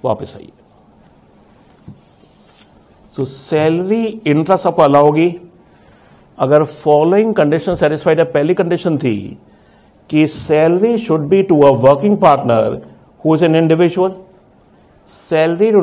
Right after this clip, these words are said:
non-working partner is disallowed। Interest could be to working partner as well as non-working partner। Number two, the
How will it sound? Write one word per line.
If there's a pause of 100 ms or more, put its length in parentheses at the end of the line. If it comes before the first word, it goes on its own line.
non-working
partner
is
disallowed। (920)
Interest
could
be
to (100)
working
partner (120)
as
well
as (300)
non-working
partner।
Number
two, (1600)
the